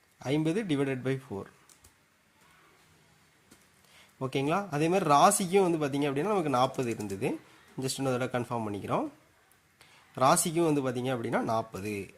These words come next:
அப்போ சந்திரன் இருந்து இடக்கூடிய வந்து நமக்கு நாற்பது. ஓகேவா? So, நாற்பது அப்படிங்கிறத போட்டு divided by four போட்டுட்டோம். ஓகேவா? இப்போ நமக்கு வரக்கூடிய ஆன்சர் என்ன அப்படின்னு பார்க்குறோம்.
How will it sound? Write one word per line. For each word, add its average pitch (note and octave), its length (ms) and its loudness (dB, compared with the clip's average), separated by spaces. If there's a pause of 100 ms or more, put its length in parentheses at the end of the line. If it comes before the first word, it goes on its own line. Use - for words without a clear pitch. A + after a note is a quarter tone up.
அப்போ C3 180 -6
சந்திரன் D3 420 0
இருந்து C3 240 -2
இடக்கூடிய A#2+ 360 -2
வந்து B2+ 180 -2
நமக்கு C#3+ 260 -2
நாற்பது. G#2 640 -6 (720)
ஓகேவா? B2+ 380 -2 (500)
So, A#2 100 -4
நாற்பது A2+ 460 -2
அப்படிங்கிறத G2+ 420 -6
போட்டு F3+ 440 -8
divided B2 380 -2
by A#3+ 100 -2 (540)
four A#2 220 -2
போட்டுட்டோம். F#2+ 440 -12 (100)
ஓகேவா? C3 340 -8
இப்போ B2+ 180 -4
நமக்கு C3 240 -2
வரக்கூடிய C3 520 -2
ஆன்சர் B2 320 -2
என்ன A2 240 -4
அப்படின்னு G#2 300 -6
பார்க்குறோம். G#2+ 340 -4